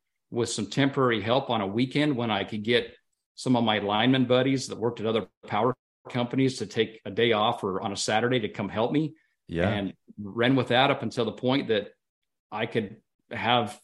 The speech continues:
Speaker 1: a week job, and, you know, a week long job to,
Speaker 2: Right.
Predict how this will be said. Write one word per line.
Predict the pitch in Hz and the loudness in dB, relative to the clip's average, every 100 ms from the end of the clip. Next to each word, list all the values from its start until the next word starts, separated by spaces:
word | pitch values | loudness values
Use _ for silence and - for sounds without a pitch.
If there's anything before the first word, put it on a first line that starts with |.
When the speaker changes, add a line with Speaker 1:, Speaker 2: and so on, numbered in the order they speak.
| - | -6
Speaker 1:
a | |
week | 113 127 135 - | 2 4 2 0
job, | 107 90 92 87 95 - - | -2 2 0 -2 -10 -14 -8
and, | 107 101 104 107 | -6 -6 -6 -4
you | |
know, | 104 | -2
a | 98 | 0
week | 123 123 | 0 2
long | 107 101 | 0 0
job | 95 95 95 87 | 0 0 0 -2
to, | - 98 90 - | -4 -4 -6 -8
Speaker 2:
Right. | 73 67 | -8 -8